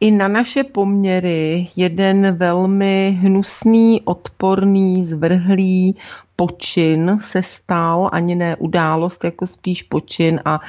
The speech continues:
to je právě zmíněná píseň pana Hudky. Jmenuje se Miloš a Zubatá, hudbu složil Vladimír asi Vl. Tečka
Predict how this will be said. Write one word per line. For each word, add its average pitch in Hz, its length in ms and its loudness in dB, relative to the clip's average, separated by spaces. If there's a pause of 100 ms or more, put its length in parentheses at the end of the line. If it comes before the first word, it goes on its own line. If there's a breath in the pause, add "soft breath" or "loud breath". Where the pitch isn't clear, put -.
(320 loud breath)
to 185 80 -2
je 175 140 0
právě 170 760 -2 (280 loud breath)
zmíněná 180 800 2
píseň 175 720 -4
pana 175 280 -2
Hudky. 170 840 -6 (460 loud breath)
Jmenuje 180 340 2
se 190 200 -2
Miloš 180 520 0
a 208 100 -2
Zubatá, 165 920 -4 (260 loud breath)
hudbu 180 360 -2
složil 196 840 0
Vladimír 170 760 -4
asi - 360 -4
Vl. 156 380 -2
Tečka 165 600 -8